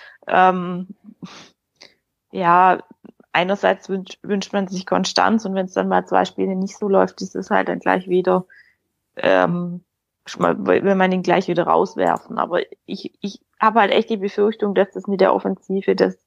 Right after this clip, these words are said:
dass, dass, ähm, dass man da echt jetzt irgendwie, ja, dass er da keinen Weg findet.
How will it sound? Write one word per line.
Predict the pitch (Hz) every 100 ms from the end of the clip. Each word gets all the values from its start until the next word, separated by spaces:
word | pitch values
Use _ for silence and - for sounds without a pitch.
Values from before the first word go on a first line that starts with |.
| -
dass, | - 185 - -
dass, | 180 185 - -
ähm, | - - 175 165 180 _ _ _ _ _ _ _ - - - - - _ _ _
dass | 185 185
man | 170
da | 175 -
echt | 170 -
jetzt | 185 -
irgendwie, | 190 180 185 180 180 180 180 185 - _ _ _ _ _ _ _ -
ja, | - 85 85 -
dass | - -
er | -
da | 95
keinen | - 185 -
Weg | 90 87
findet. | - - 180 127